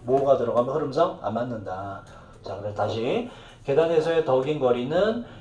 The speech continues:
이꼴이 되는데, 교환되게 되는데 더 적은 힘과 말이죠. 도달하기 위해서, 의도된 높이에 도달하기 위한 더 적은 힘과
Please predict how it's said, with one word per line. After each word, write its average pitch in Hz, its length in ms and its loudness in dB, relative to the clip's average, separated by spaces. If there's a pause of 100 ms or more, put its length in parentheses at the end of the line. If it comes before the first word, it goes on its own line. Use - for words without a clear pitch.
(120)
이꼴이 160 340 0
되는데, 107 680 -2
교환되게 139 420 2
되는데 123 560 -2
더 120 160 0
적은 147 260 2
힘과 135 280 0
말이죠. 98 500 -4 (200)
도달하기 123 580 4
위해서, 175 460 2
의도된 151 520 2
높이에 151 440 0
도달하기 120 580 -2
위한 180 360 4 (240)
더 123 180 0
적은 143 320 2
힘과 135 500 2